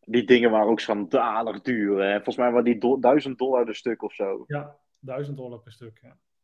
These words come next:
Speaker 1: Ja, dat is ook niet, je koopt ook niet even snel, "Oh, ik koop er even vijf."
Speaker 2: Nee,
Speaker 1: Ja.
Speaker 2: nee, nee. De, de, dus ik, ik denk ook dat ze daar wel een fout mee gemaakt hebben door het relatief duur te doen, waardoor heel veel mensen het eigenlijk niet kunnen betalen.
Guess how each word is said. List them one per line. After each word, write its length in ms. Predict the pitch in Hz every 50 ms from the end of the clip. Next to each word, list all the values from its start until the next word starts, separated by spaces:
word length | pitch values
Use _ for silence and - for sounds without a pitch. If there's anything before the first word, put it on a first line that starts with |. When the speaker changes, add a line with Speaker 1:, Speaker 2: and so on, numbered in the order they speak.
| _ _ _ _ _ -
Speaker 1:
Ja, 200 | 135 139 127 117
dat 180 | 110 104 -
is 140 | 120 110 -
ook 120 | 143 123
niet, 140 | 120 127 123
je 100 | - 113
koopt 260 | - 165 143 120 -
ook 60 | 143 123
niet 160 | 147 139 143
even 200 | 143 139 - 131
snel, 260 | - - 147 139 139
"Oh, 140 | 147 160 165
ik 60 | 131
koop 220 | - 156 165 156 -
er 80 | 131
even 200 | 123 110 - 107
vijf." 400 | 95 101 95 90 101 - - - _ _ _ - _ - - _ _ _ _ _
Speaker 2:
Nee, 260 | 180 185 214 220 190
Speaker 1:
Ja. 80 | 156 139
Speaker 2:
nee, 340 | 143 175 196 196 180 170 170
nee. 340 | 180 190 185 156 143 147 147
De, 420 | 147 160 165 160 160 156 160 156 -
de, 100 | 170 165
dus 280 | 151 156 151 147 - -
ik, 200 | 156 156 156 147
ik 160 | 151 156 147
denk 220 | 160 175 185 175 170
ook 120 | 156 147
dat 140 | 160 156 156
ze 60 | 160
daar 180 | 151 156 156 151
wel 100 | 147 147
een 80 | 147 147
fout 260 | - 156 156 156 156
mee 160 | 147 143 139
gemaakt 440 | 143 147 143 143 143 147 156 156 -
hebben 280 | 139 123 123 127 131
door 200 | 123 135 131 131
het 180 | 131 123 127 _
relatief 540 | _ 143 127 135 135 135 135 - 139 127 120
duur 240 | 120 135 139 143 143
te 100 | 143 - _
doen, 200 | - 127 123 123
waardoor 260 | 123 123 120 127 120
heel 200 | 120 139 147 143
veel 100 | 139 127
mensen 360 | 123 123 123 120 - - -
het 100 | 131 123
eigenlijk 340 | 131 139 139 - 131 120 113
niet 200 | 113 117 113 110
kunnen 360 | _ _ 143 139 123 120 113 107
betalen. 580 | 110 _ - 127 123 120 110 107 104 120 185